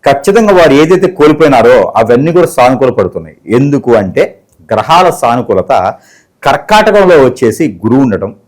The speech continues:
సింహంలో కేతు ఉండడం, అలానే ఇక్కడ మేషరాశిలో వచ్చేటప్పటికి, ఆ, శుక్రుడు ఉండటం, అలానే తులారాశిలో బుధుడు, బుధుడితో పాటు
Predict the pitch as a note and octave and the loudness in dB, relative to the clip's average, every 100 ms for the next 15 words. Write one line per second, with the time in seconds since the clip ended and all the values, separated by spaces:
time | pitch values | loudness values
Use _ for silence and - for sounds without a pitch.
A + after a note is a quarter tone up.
0 | _ _ _ _ _ _ _ - D3 F3 | _ _ _ _ _ _ _ -8 -4 0
1 | F#3 G3 F#3 F3+ A#2+ B2 B2+ G#2 F2+ A#2 | 2 2 2 0 0 0 0 -2 -4 -8
2 | - _ - _ - F#3+ A#3 F3+ D#3+ G3+ | -12 _ -20 _ -2 2 2 2 0 -4
3 | - _ - F3+ C#3 C3+ B2 D#3 G3+ G#3+ | -12 _ -4 0 2 2 0 0 0 0
4 | F#3+ - D#3+ C#3+ C3+ B2+ A#2 C3+ C3 C#3 | 0 0 0 0 0 -4 -6 -8 -6 -4
5 | G#2+ C3+ - _ _ F#2 F#2 F#2 - - | -4 -4 -10 _ _ -2 0 -2 -4 -4
6 | F#3 D#3+ A#2 F#2+ - C4+ _ _ - C#3 | 0 0 -2 -4 -6 -10 _ _ -2 0
7 | G#3 G#3+ D#3+ F#3 - C#3 G3 G3+ F#3 F#3 | 2 2 0 -2 -4 0 2 4 2 2
8 | E3 G2 G2 G2+ E3+ A#2 E2+ G2 B2+ E3+ | 0 0 -4 -2 0 0 -2 -6 -2 0
9 | F3+ F3 E3 D#3+ F#3 C3 | 0 2 0 2 2 2